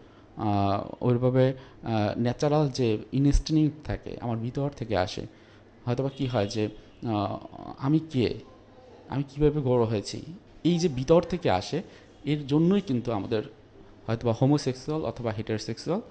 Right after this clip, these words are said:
যে অ্যাক্টিভিটি বা চিন্তা, সেটা কিন্তু আমাদের মাথায় কাজ করে। মোটামুটি, আহ, এই বিষয়গুলো খুব ইম্পর্টেন্ট, যেখানে সমকামিতা কীভাবে একজন মানুষ সমকামী হয়, সেটির গুরুত্বপূর্ণ বিষয়গুলো কিন্তু আমি তুলে ধরেছি। সুতরাং আশা করি প্রথম থেকে আপনারা যারা শেষ পর্যন্ত দেখেছেন, সবাইকে ধন্যবাদ,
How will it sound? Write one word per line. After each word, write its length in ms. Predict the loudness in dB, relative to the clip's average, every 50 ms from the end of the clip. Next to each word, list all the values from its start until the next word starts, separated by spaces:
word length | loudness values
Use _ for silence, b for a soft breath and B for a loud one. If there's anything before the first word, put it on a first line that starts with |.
| B B B B -16
যে 200 | -10 -6 -6 -4 -2
অ্যাক্টিভিটি 500 | -4 -4 -4 -4 -6 -6 -6 -6 -6 -6
বা 120 | -8 -8 -8
চিন্তা, 340 | -6 -4 -4 -4 -4 -8 -10 -10
সেটা 200 | -10 -10 -10 -8
কিন্তু 180 | -8 -8 -8
আমাদের 160 | -6 -6 -6
মাথায় 280 | -6 -6 -6 -6 -6 -6
কাজ 220 | -6 -8 -10 -8
করে। 200 | -8 -6 -6 -6 -8 B B B B B B B B B -6
মোটামুটি, 580 | -6 -4 -2 -2 -2 -2 0 0 -2 -2 -2 -6 -12 -6 -2
আহ, 220 | 0 0 0 2 4
এই 120 | 2 2
বিষয়গুলো 840 | 2 0 0 0 0 2 2 2 2 2 2 2 0 -2 -4 -8 -10 -6
খুব 120 | -2 0 0
ইম্পর্টেন্ট, 680 | 0 0 0 0 0 0 0 0 0 0 0 0 -2
যেখানে 260 | -4 -4 -2 -2 -4
সমকামিতা 720 | -2 0 0 0 0 0 0 0 0 0 0 2 0 0 0 -2 B B B B B B -8 -4
কীভাবে 460 | 0 4 4 4 4 4 2 0 0 -2
একজন 280 | -6 -6 -4 -4 -4 -4
মানুষ 260 | -2 -2 -2 -2 -2 -2
সমকামী 420 | -2 -4 -2 -4 -4 -6 -4 -4
হয়, 240 | -4 -4 -4 -4 -6
সেটির 280 | -6 -8 -6 -4 -4 -4
গুরুত্বপূর্ণ 500 | -4 -6 -8 -8 -8 -4 -2 -2 -2 -2
বিষয়গুলো 480 | -2 -4 -2 0 0 0 0 0 -2
কিন্তু 220 | -2 -4 -4 -4 -4
আমি 140 | -4 -4 -4 -4
তুলে 180 | -4 -4 -2
ধরেছি। 360 | -4 -2 -4 -4 -4 -4 -6 -8 B B B B B B B B -8
সুতরাং 340 | -6 -4 -2 0 0 0 -2 -6 -12 -20 -20 -20 -20 -20 -20 -20 -20 -20 -20 -20 -20 -18 -18 -8 -4
আশা 220 | -4 -2 -2 -2
করি 180 | -2 -2 -2 -2
প্রথম 260 | -4 -4 -4 -4 -4
থেকে 160 | -2 -2 -2
আপনারা 220 | -2 -2 -2 -2 -2
যারা 140 | -2 -2 -2
শেষ 180 | -4 -6 -6
পর্যন্ত 260 | -4 -4 -4 -4 -4
দেখেছেন, 360 | -4 -6 -6 -6 -6 -6 -6 -6
সবাইকে 340 | -6 -6 -6 -6 -6 -6
ধন্যবাদ, 400 | -6 -4 -4 -4 -2 -2 -2 -4